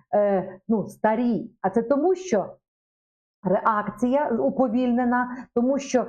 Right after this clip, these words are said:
дія уповільнена, і це все, е, мозок дає повільніші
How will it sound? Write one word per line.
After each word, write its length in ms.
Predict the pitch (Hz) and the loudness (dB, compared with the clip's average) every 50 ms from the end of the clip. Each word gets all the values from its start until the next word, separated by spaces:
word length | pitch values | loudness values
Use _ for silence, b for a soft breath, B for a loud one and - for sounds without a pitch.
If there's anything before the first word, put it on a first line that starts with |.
| - - - | -6 -6 -4
дія 720 | 190 175 170 240 262 247 233 226 214 208 240 247 - - - | -2 0 0 0 0 2 2 0 2 2 0 0 0 0 0
уповільнена, 720 | 285 277 277 277 285 277 226 262 285 269 262 262 262 247 | 0 0 2 0 0 0 2 0 0 2 2 2 0 0
і 140 | - - 185 | 0 -2 -4
це 160 | - - 214 | 0 0 0
все, 380 | 185 - - - 240 220 202 - - - _ _ _ - | 0 0 -2 0 0 0 0 -2 -6 -14 _ _ _ -2
е, 120 | 196 190 | -2 0
мозок 680 | 180 175 170 165 175 196 247 339 233 294 208 - - _ _ _ - | 0 0 -2 0 0 0 0 2 0 -2 -2 -4 -6 _ _ _ -2
дає 500 | 170 196 196 190 208 254 - - - - _ _ - | 0 0 0 2 0 0 -2 -2 -6 -16 _ _ -2
повільніші 1300 | 370 427 453 381 339 403 392 370 311 269 254 240 226 220 214 214 233 226 - - - 269 208 - - | 0 0 0 2 2 2 2 2 2 0 2 2 2 2 0 0 -2 -2 -4 -4 -2 -2 -2 -2 -6